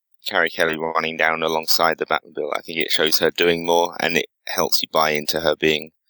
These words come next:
a Robin. Even if you don't see her progression, you at least see her doing stuff before.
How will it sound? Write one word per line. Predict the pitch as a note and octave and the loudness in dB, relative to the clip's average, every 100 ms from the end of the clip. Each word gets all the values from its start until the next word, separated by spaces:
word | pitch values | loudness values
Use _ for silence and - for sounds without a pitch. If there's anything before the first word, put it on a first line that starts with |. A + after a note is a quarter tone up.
| _ _ _ _ _ _ - | _ _ _ _ _ _ 0
a | |
Robin. | D#2+ D#2 D#2 D#2 | 2 4 0 -2
Even | - E2 E2 | -2 0 0
if | - | 0
you | E2+ | 2
don't | E2+ D#2 - | 2 -2 -2
see | - D#2 | 0 0
her | D2+ D#2 | 0 -2
progression, | - E2 D2+ - E2+ E2+ - - | -2 0 2 2 0 -4 -16 -8
you | - D2+ | -2 0
at | D2 | 0
least | D2+ - | 0 0
see | - | -2
her | - - | -6 -6
doing | D2 D2+ | -4 -2
stuff | D2+ - D#2+ - | 0 0 0 -4
before. | D2 - D2+ D2 | -8 -4 -2 -2